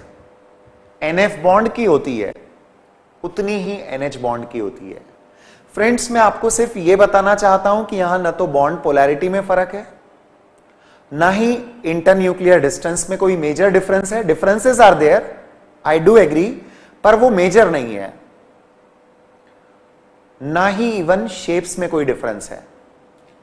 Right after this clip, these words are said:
दोनों ट्रायंगुलर pyramidal मॉलिक्यूल्स हैं।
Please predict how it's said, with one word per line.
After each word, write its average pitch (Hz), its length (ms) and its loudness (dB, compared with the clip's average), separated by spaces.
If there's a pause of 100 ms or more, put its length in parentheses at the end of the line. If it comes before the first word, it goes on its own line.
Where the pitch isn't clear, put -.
(100)
दोनों 202 680 0 (200)
ट्रायंगुलर 196 560 2
pyramidal 160 500 0
मॉलिक्यूल्स 143 640 -4
हैं। 98 220 -14